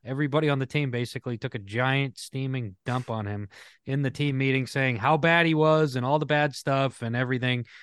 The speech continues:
And then Antonio Pierce got up and said, like, "The reason we're not winning is because you all don't think we can win.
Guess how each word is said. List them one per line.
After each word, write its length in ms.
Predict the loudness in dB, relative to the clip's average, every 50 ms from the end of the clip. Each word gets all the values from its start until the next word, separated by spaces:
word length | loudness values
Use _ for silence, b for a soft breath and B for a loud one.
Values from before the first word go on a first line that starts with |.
| B B B
And 120 | -2 0
then 200 | 0 2 2 2
Antonio 520 | 2 0 0 -2 -2 0 0 2 2 0 0
Pierce 340 | 0 0 2 2 2 0 0
got 180 | 0 2 2
up 160 | 2 2 0 -2
and 120 | -6 -6
said, 360 | -2 -2 0 0 0 0 -4 -12 B B B B B B B -8
like, 160 | -8 -6 -4
"The 100 | -4 -2
reason 300 | 0 0 0 2 2 0
we're 100 | 2 2
not 200 | 2 0 0 0
winning 240 | 0 0 0 0 0
is 120 | -2 -4
because 600 | -4 -6 -4 0 0 0 0 -2 -6 -10 -16 -18 _ _
you 220 | -6 -2 -2 0
all 140 | 2 2 2
don't 220 | 2 2 0 0 0
think 180 | -2 -2 -2 -2
we 120 | -6 -6
can 180 | -4 -4 -4 -2
win. 400 | 0 0 0 0 0 -2 -4 -8